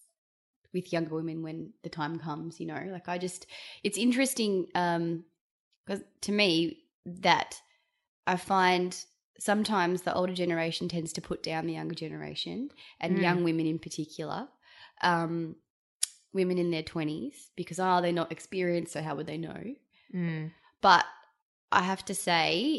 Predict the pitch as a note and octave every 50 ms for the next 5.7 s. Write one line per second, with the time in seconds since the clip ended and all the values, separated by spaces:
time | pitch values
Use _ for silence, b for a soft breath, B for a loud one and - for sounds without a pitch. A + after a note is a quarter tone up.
0 | - - F3+ F3+ E3+ E3 E3 D#3+ D#3+ E3 E3+ E3+ - - - D#3+ D3 D3 D#3 F3
1 | A3+ C4+ D#4 D#4+ - F3 - - - E3 - - G3 F3+ F3+ F3 E3 - F3 E3
2 | D#3+ E3 - - - - E3+ E3+ E3 D#3 D3 D3+ G3 G#3+ A#3+ - - _ - F#3
3 | F3 F3+ F3+ F3 F3 E3 E3 E3 - - - D3 D3 D3 D3 D3+ - _ _ _
4 | _ _ _ _ _ _ _ _ _ _ _ _ - - - _ _ _ - -
5 | - - G#3 A3+ B3+ C#4+ C#4+ C#4+ C#4+ - - - -